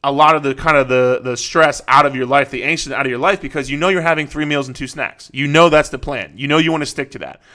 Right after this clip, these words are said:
So again, that will be in the back of your mind when you go to Boredom Eat. When you go to have a snack that you've already had two snacks, you might say, "Okay, I've already had my, my two meals, my two snacks. Let me just wait till dinner."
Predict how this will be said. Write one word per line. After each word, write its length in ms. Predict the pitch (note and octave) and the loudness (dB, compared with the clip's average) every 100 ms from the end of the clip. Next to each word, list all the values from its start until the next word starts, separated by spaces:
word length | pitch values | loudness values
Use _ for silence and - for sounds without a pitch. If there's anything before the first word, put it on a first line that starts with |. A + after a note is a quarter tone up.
| - - | -20 -4
So 180 | F3+ | 2
again, 400 | D#3+ F#3 E3+ G#2+ - _ _ _ - | 4 6 2 0 -10 _ _ _ -2
that 260 | C3 E3 F#3 | 6 6 6
will 140 | F#3 | 4
be 160 | D3 F#3 | 4 2
in 60 | |
the 100 | E3 | 6
back 220 | D#3 D#3+ | 6 4
of 40 | D#3 | 2
your 120 | C#3 | -2
mind 340 | C#3 D3+ D3 | 2 2 2
when 80 | C3 | -2
you 80 | C3+ | -4
go 180 | C#3 C#3 | 0 2
to 100 | C3+ | 2
Boredom 320 | C3+ C3+ B2+ | 0 -2 -2
Eat. 140 | C3 | -6
When 100 | - | -8
you 60 | A#2+ | -6
go 80 | C#3 | -2
to 80 | D3+ | 0
have 120 | D3+ | 0
a 40 | |
snack 480 | - G3+ A#3 F3+ F3 | -2 0 4 4 2
that 260 | D3+ C#3 C#3 | 2 0 2
you've 120 | C3+ | 2
already 200 | D3 D3 | 2 2
had 180 | D#3 D3 | -2 -2
two 160 | F3+ | -4
snacks, 600 | E3+ G#3+ A#3+ F3+ F3+ - - _ _ _ | -4 2 4 4 2 -8 -16 _ _ _
you 160 | B2+ C#3+ | 0 4
might 220 | E3+ F#3 | 4 4
say, 160 | E3+ | 2
"Okay, 200 | D3+ E3 | 2 2
I've 100 | D3+ | 2
already 180 | D3 D3+ | 2 2
had 180 | D3+ C#3+ | 2 2
my, 160 | C#3 C#3 | 0 0
my 220 | C3+ C3 | 0 0
two 240 | - D#3+ | 0 -2
meals, 260 | D3 D3 C3+ | 2 0 0
my 100 | C3 | -6
two 200 | - C#3 | -4 -6
snacks. 320 | C#3+ C3 - | -2 -4 -2
Let 140 | C3+ | -6
me 60 | D#3 | -6
just 200 | D3 - | -6 -2
wait 180 | C3+ C3+ | -2 0
till 140 | B2+ | -6
dinner." 360 | A#2 G#2 F2 | -8 -10 -12